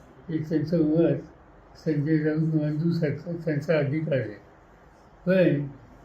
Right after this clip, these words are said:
त्यांच्याही पक्षाचे एक सदस्य मला या शिष्टमंडळात दिसते आणि त्यामुळं इथं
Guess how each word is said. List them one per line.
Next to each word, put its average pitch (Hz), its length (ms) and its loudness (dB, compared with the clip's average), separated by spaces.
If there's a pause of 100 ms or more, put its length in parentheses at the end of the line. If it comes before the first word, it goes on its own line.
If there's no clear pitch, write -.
(440)
त्यांच्याही 180 460 4
पक्षाचे 175 680 0
एक 175 280 2
सदस्य 160 720 0 (600)
मला 156 360 2
या 151 240 0
शिष्टमंडळात 151 840 -2
दिसते 151 560 -4 (920)
आणि 160 260 -6
त्यामुळं 190 520 -4 (640)
इथं 175 380 -2